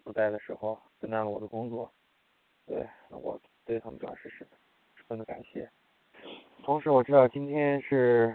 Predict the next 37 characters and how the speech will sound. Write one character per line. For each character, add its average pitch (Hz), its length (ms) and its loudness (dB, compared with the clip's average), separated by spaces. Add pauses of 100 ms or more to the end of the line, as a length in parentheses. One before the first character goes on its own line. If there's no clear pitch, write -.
(160)
啊， 107 420 -4
公 120 180 -6
司 120 300 -2
十 - 220 -12
年 120 200 -4
年 110 160 -6
庆 113 240 -10
的， 101 380 -8 (300)
呃， 85 280 -10
日 - 380 -12
子， - 180 -14 (680)
所 120 100 -2
有 113 80 0
的 110 80 -2
同 110 200 -10
事 110 280 -4
都 110 140 -6
在， 104 480 0
啊， 104 280 -10 (1000)
呃， - 580 -8
海 - 160 -10
南 107 240 -6
举 - 160 -18
行， 110 640 -8 (280)
呃， - 280 -12 (840)
十 - 240 -12
年， 113 220 -4 (200)
十 - 260 -16
周 123 140 -2
年 113 180 -2
的， 110 200 -2 (300)
呃， 127 200 -10 (560)
纪 - 80 -14
念， 123 180 -8 (140)
呃， 110 240 -6
活 90 320 -6
动。 123 140 -6